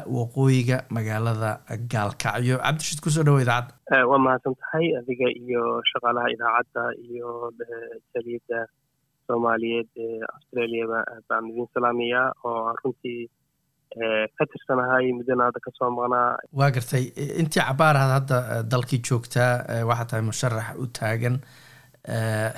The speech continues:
Speaker 1: xilka, eh, eh, aqalka hoose ee baarlamaanka. Eh, guud ahaan dalka doorashadu sida ay uga socoto, sidee u aragtaa hadda?
Speaker 2: Tano, waxaan runtii hadda joogaa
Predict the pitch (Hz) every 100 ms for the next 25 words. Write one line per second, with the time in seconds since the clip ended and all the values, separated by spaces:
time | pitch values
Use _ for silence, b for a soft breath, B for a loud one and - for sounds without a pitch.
0 | - 123 127 120 117 110 110 - - 110
1 | 110 107 107 - 147 _ _ - 92 -
2 | - - 117 123 117 123 113 107 110 -
3 | 135 117 107 107 98 - 123 127 117 135
4 | 123 B B B B 135 131 131 117 139
5 | 135 117 143 165 165 - _ _ 131 143
6 | 147 - 131 123 120 - 135 120 151 131
7 | 123 120 131 135 139 - 120 127 - 131
8 | 127 107 - 107 107 196 185 165 156 -
9 | 160 151 139 131 131 - - 160 - 135
10 | 127 120 - 127 127 123